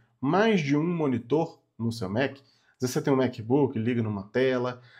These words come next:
às vezes você tá usando um Mac Mini ligado em dois monitores, ou você tem um iMac e um iPad Pro,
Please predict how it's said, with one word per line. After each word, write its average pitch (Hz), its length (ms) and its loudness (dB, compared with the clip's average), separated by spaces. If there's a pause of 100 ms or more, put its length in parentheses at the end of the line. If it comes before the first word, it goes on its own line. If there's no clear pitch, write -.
às 117 140 2
vezes 131 160 8
você 131 220 0
tá 120 160 2
usando 120 280 4
um 113 60 4
Mac 127 300 2
Mini 127 440 6
ligado 113 400 4
em 104 140 0
dois 113 300 4
monitores, 117 760 -4 (360)
ou 135 100 8
você 156 220 4
tem 160 160 0
um 160 100 4
iMac 147 500 2 (220)
e 143 80 6
um 143 140 6
iPad 113 480 4 (120)
Pro, 131 380 4